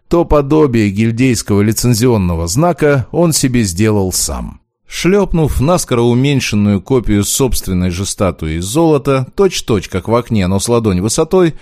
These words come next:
Бронкс нацепил её на короткую и толстую цепочку и, перемещаясь по городу, крутил вокруг ладони вроде чёток.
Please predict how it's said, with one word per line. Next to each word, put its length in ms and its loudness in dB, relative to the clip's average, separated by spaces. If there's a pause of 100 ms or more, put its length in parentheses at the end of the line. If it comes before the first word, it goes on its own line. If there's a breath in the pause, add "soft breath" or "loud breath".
(220 soft breath)
Бронкс 560 -2
нацепил 500 0
её 140 2
на 100 0
короткую 540 0
и 40 -2
толстую 500 -2
цепочку 680 -4 (180 soft breath)
и, 140 -2
перемещаясь 840 -2
по 120 -2
городу, 400 0
крутил 480 0
вокруг 440 -2
ладони 540 0
вроде 380 0
чёток. 580 -12